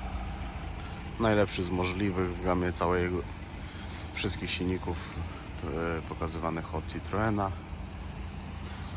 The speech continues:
Auto naprawdę wszechstronne, ładne, piękne, totalnie bez wkładu finansowego. Ostatnio zostało wymie-, wymienione pełne zawieszenie razem z pneumatyką z jednej strony.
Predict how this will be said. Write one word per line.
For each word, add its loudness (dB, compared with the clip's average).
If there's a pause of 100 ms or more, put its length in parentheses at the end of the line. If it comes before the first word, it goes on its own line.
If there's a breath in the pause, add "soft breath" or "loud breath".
(140)
Auto 4
naprawdę 2
wszechstronne, 4
ładne, 6
piękne, 0 (800 loud breath)
totalnie 6
bez 0
wkładu 6
finansowego. 4 (140)
Ostatnio 0
zostało 4
wymie-, 2 (160)
wymienione 2 (220)
pełne 2
zawieszenie 2 (680 loud breath)
razem 4
z 0
pneumatyką 4
z 0
jednej 4
strony. 2